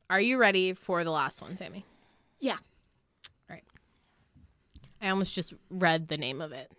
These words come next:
Speaker 1: That would have been really awkward. Whole wheat flour. Enriched flour, which is wheat flour, niacin, reduced iron, vitamin B one, thiamine mononitrate, vitamin B two,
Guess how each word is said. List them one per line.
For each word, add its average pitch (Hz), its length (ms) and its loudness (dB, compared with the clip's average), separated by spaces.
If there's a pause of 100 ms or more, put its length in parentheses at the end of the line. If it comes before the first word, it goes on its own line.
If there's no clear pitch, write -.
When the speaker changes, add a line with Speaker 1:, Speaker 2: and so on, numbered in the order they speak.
(120)
Speaker 1:
That 156 80 -12
would 147 60 -6
have 160 80 -8
been 147 100 -12
really 113 180 -10
awkward. 196 320 -16 (1000)
Whole 330 460 10
wheat 294 280 6
flour. 220 500 6 (840)
Enriched 220 640 4
flour, 110 460 -8 (220)
which 190 160 -8
is 165 200 -6
wheat 190 320 -2
flour, 208 440 4 (160)
niacin, 170 640 2 (140)
reduced 247 480 4
iron, 196 340 4 (160)
vitamin 190 460 4
B 208 140 0
one, 185 340 -2 (400)
thiamine 175 600 2
mononitrate, 160 840 -2 (960)
vitamin 254 500 10
B - 140 6
two, 220 340 4